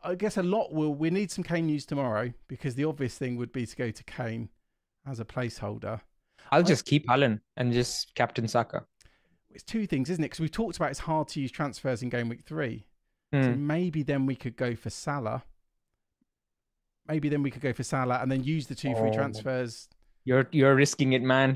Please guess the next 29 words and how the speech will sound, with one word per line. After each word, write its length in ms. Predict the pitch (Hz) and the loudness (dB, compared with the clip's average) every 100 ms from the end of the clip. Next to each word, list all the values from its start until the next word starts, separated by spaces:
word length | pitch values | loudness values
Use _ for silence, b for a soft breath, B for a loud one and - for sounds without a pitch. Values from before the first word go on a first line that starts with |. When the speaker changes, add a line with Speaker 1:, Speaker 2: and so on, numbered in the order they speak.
| 123 | 2
Speaker 2:
'cause 140 | 156 | 2
you're 80 | 139 | 6
gonna 140 | 165 175 | 6 8
find 260 | 180 165 | 6 8
out 140 | 165 160 | 6 4
ten 240 | 160 165 | 4 6
minutes 240 | 156 156 139 | 6 4 2
before. 420 | 143 170 123 - _ _ _ | 0 2 2 0 _ _ _
Speaker 1:
Yeah, 520 | 147 151 147 143 131 b b - | -2 0 0 0 -2 b b -14
that's 160 | 131 | -14
true. 340 | - 165 135 120 | -8 -4 -2 -2
No, 80 | 160 | -4
it's 120 | 156 | -6
true. 320 | - 180 151 | -4 -2 -2
But 140 | 139 185 | -2 -4
th-, 140 | 214 | -2
'cause 120 | 214 180 | -2 0
then 140 | 240 | 0
you 60 | 226 | 2
would 80 | 175 | 0
have 180 | 185 | -2
the 80 | - | -2
best 220 | 196 180 | -2 -2
captain 320 | - - - 147 | -6 -6 -4 -2
in 160 | 139 | -2
for 160 | 127 147 | -4 -4
game 160 | 135 | -2
week 140 | 131 - | -2 -2
two 300 | 135 104 | -4 -2